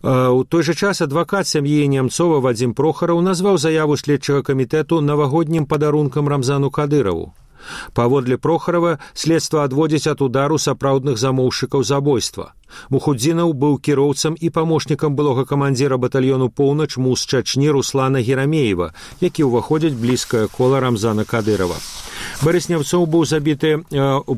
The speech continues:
позна ўвечары дваццаць сёмага лютага ў цэнтры Масквы. У рамках расследавання справы арыштаваныя пяцёра ўраджэнцаў Чачні: Заур Дадаеў, Анзор Губашаў, Хамзат Бахаеў, Шадзід Гу-, Губашаў і Тамерлан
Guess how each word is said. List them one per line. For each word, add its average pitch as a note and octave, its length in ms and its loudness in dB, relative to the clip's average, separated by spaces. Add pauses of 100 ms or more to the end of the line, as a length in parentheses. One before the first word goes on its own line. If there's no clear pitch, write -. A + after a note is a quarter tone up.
позна C3+ 400 0
ўвечары D3 340 0
дваццаць B2 400 0
сёмага B2+ 380 0
лютага C3 340 2
ў C#3 80 2
цэнтры B2 380 0
Масквы. B2 560 0 (540)
У C3 40 0
рамках C#3 380 -2
расследавання C3 640 0
справы D3 400 -2
арыштаваныя B2+ 640 0
пяцёра C3+ 400 0
ўраджэнцаў B2+ 720 0
Чачні: B2 400 0
Заур A#2+ 400 2
Дадаеў, A#2+ 580 0 (240)
Анзор C3+ 460 0
Губашаў, A#2 640 0 (300)
Хамзат B2 500 0
Бахаеў, B2+ 640 0 (340)
Шадзід A#2+ 720 -2 (140)
Гу-, A#2+ 500 0
Губашаў C#3 680 0
і C3+ 160 0
Тамерлан B2+ 640 0